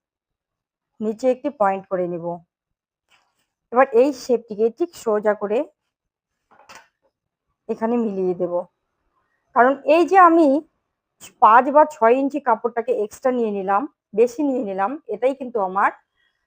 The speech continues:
কুচি হবে। শুধু কুচির জন্য কিন্তু এই কাপড়টিকে আমি নিয়ে নিলাম। এবার ঠিক এখান থেকে আমার যে মেন মা-, হাতার চওড়ার মাপ ছিল, মহড়ার মাপ ছিল, এখান থেকে কিন্তু আমি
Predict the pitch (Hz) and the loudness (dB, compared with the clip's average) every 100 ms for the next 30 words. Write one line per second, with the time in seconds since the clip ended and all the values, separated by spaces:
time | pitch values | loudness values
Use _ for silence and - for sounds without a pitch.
0 | _ _ 269 277 233 190 180 233 226 240 | _ _ -10 -6 -4 -4 -6 -10 -14 -12
1 | 233 226 185 208 214 214 208 220 190 185 | -14 -12 -10 -10 -10 -10 -6 -6 -6 -10
2 | 190 _ - 208 277 - _ _ - 202 | -12 _ -4 -2 -2 -4 _ _ -10 -8
3 | 190 180 180 226 277 302 - - 349 - | -4 -6 -4 2 2 2 -4 -4 -2 2
4 | 285 330 339 277 214 185 - 226 247 262 | 2 2 2 0 -2 -2 0 -2 0 -2
5 | 226 240 277 240 - _ _ _ - 220 | -2 -2 -2 -2 -6 _ _ _ -6 2
6 | 240 240 233 220 202 226 220 196 196 - | 4 4 2 2 4 2 2 0 0 -4
7 | 226 196 202 - _ - 202 208 214 240 | -6 -2 -4 -6 _ -12 -6 -2 -2 2
8 | 240 202 190 185 226 247 233 202 226 247 | 0 2 -2 -4 -4 -2 -2 -4 -8 -10
9 | 247 262 285 262 | -10 -4 0 0